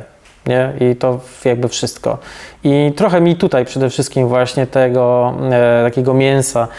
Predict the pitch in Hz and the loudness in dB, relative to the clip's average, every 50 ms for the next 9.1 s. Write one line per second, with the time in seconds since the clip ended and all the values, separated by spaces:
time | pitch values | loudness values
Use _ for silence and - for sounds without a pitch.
0 | - - - - - - 131 139 135 135 135 123 120 117 - 151 151 175 202 - | -18 -18 -20 -12 -6 -2 -2 0 2 2 0 0 -2 -2 -2 0 0 0 0 -2
1 | - - - - - - 175 175 190 180 180 - - 175 151 165 175 180 175 170 | -6 -14 -18 -12 -4 0 2 2 2 2 2 2 0 2 2 4 4 4 4 2
2 | 151 - 156 143 135 - 151 156 151 - 151 131 - 143 139 147 147 - - - | 0 0 -2 -2 0 0 0 0 0 0 -2 -2 0 0 2 2 0 -2 -4 -4
3 | - 135 131 131 131 127 127 127 120 127 127 123 127 123 - 135 - - 147 143 | 0 2 4 4 4 4 2 2 2 2 2 2 2 0 -2 -4 -4 -2 -2 0
4 | 151 147 151 135 131 127 123 123 120 - 143 135 135 131 127 120 123 120 120 - | 0 0 0 0 2 2 0 0 0 -2 0 0 2 2 2 0 0 -2 -2 -4
5 | - 135 123 123 120 120 127 127 131 127 123 117 120 - - - 127 127 123 123 | -6 -4 -2 -2 0 0 0 0 2 2 2 0 0 -2 0 2 2 4 4 4
6 | 127 123 120 127 120 117 117 117 120 120 117 117 120 117 113 - - - - - | 2 2 0 0 0 2 2 2 2 2 2 2 2 0 0 -4 -8 -16 -16 -14
7 | - - - 139 131 127 123 120 123 123 120 120 120 120 117 - 127 120 113 110 | -8 -4 -2 0 2 2 2 2 0 0 0 0 0 0 0 0 0 2 2 0
8 | 110 - - - - - - - 123 120 117 117 117 - - 131 120 117 110 110 | -2 -4 -10 -18 -20 -14 -6 -2 0 0 0 0 -2 -2 -2 -2 0 0 -2 -2
9 | 117 120 | -4 -6